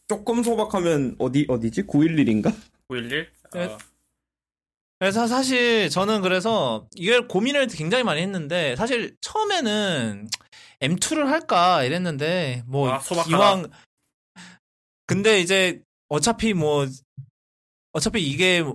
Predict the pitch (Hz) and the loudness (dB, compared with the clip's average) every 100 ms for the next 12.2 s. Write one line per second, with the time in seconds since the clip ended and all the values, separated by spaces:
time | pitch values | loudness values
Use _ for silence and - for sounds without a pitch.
0 | - 160 143 160 139 - - - - - | -8 -8 0 0 0 -6 -18 -20 -14 -14
1 | _ _ - 262 277 262 254 214 156 170 | _ _ -4 0 2 2 2 0 0 0
2 | 175 170 135 143 151 156 151 147 - 135 | 0 -2 0 0 0 -4 -6 -8 -10 -4
3 | 147 190 - 220 202 214 208 185 - 233 | -2 -2 -2 -2 0 0 0 -2 0 -2
4 | 214 - 240 214 135 147 135 117 - _ | 0 0 2 2 0 -2 -4 -8 -14 _
5 | _ _ _ _ _ _ 143 147 147 147 | _ _ _ _ _ _ -2 -2 -4 -4
6 | 139 131 123 120 _ - _ _ _ _ | -2 -4 -6 -12 _ -20 _ _ _ _
7 | _ _ _ 143 185 208 214 214 135 - | _ _ _ 0 0 2 0 0 0 0
8 | 196 190 214 160 156 185 147 143 - _ | 0 0 0 0 2 0 -2 -8 -20 _
9 | - 143 165 214 180 170 175 113 165 240 | -4 -2 0 -2 0 -2 -2 -2 -2 -2
10 | 147 165 - 110 90 101 104 - _ _ | -2 -2 0 0 0 -2 -6 -14 _ _
11 | _ _ _ _ _ _ - 120 120 110 | _ _ _ _ _ _ -14 -8 -8 -8
12 | 110 110 | -14 -14